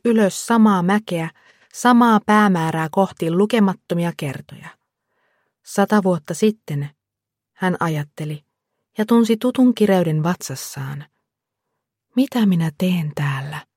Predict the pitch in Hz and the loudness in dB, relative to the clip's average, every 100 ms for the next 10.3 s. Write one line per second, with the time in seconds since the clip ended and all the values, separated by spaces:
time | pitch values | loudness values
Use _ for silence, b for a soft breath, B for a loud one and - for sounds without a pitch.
0 | _ _ _ _ _ _ _ _ - 208 | _ _ _ _ _ _ _ _ -2 0
1 | 196 226 247 226 208 196 - 208 165 147 | 2 2 0 0 0 0 0 0 0 -4
2 | - _ _ _ _ _ - 202 233 254 | -12 _ _ _ _ _ -6 0 4 4
3 | 247 226 - 214 226 - 190 170 170 196 | 2 -2 0 0 0 0 0 2 0 2
4 | 214 208 190 170 170 - 175 170 202 208 | 0 2 0 0 -4 -4 -2 2 2 2
5 | 175 - 151 - 160 151 147 139 _ - | 0 -4 -10 -8 -6 -6 -8 -14 _ -14
6 | 143 _ _ _ _ _ _ _ _ _ | -14 _ _ _ _ _ _ _ _ _
7 | _ - 175 165 175 165 175 175 - 202 | _ -2 0 0 -2 0 -2 -2 0 0
8 | 202 170 156 147 160 151 _ _ _ _ | 0 -2 -6 -6 -8 -10 _ _ _ _
9 | - 208 208 202 196 180 143 - - 147 | 0 4 4 2 2 0 -2 -8 -16 -14
10 | 143 - | -14 -18